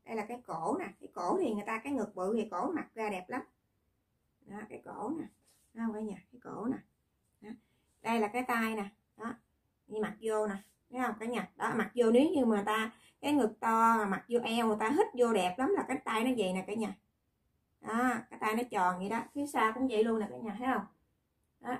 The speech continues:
cái nắp tay nó tròn vậy nè. Đó. Còn Nhi thì Nhi bé tẹo tà teo à. <laughs> Nhi mặc không có vừa nhưng mà Nhi chỉ cho cả, cả nhà xem cái tay thôi nha. Đó, Nhi ướm cho cả nhà xem cái tay thôi. Đó, nắp tay nó tròn vậy đó.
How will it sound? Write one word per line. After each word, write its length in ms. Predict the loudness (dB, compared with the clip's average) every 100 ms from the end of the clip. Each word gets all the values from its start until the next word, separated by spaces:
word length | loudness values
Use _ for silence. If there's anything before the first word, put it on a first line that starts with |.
| -6
cái 80 | -6
nắp 140 | -4
tay 240 | 0 2 2
nó 60 | 0
tròn 300 | 0 0 0
vậy 80 | -4
nè. 120 | -10 _ _ _ _ _ -14
Đó. 140 | -10 -10 -12 _ _ -8
Còn 200 | -2 2
Nhi 220 | 2 2
thì 120 | 0
Nhi 120 | 0
bé 160 | 0 0
tẹo 280 | -2 -2 -2
tà 80 | -2
teo 360 | -4 -2 2 4
à. 80 | 4 2 0 -6
<laughs> 300 | -12 -12 2
Nhi 140 | 6
mặc 180 | 8 8
không 160 | 6 2
có 80 | 2 4
vừa 320 | 6 8 8 6
nhưng 100 | 4
mà 100 | 2
Nhi 200 | 2 2
chỉ 60 | 0
cho 100 | -2
cả, 140 | -2 -4
cả 100 | -4
nhà 220 | -2 0 0
xem 240 | -2 -2
cái 100 | -2
tay 320 | 0 2 4 2
thôi 140 | 2
nha. 340 | 2 2 0 -2 _ _ _ _ _ _ -6
Đó, 260 | -2 0 -2 -6
Nhi 140 | 0
ướm 140 | 4 4
cho 60 | 4
cả 80 | 0
nhà 220 | 0 -2
xem 140 | -2 -4
cái 100 | -2
tay 320 | 0 2 4
thôi. 260 | 4 2
Đó, 240 | 2 2 4
nắp 160 | 2 0
tay 140 | -2
nó 80 | -2 0
tròn 340 | 2 2 2
vậy 160 | -2 0
đó. 140 | 0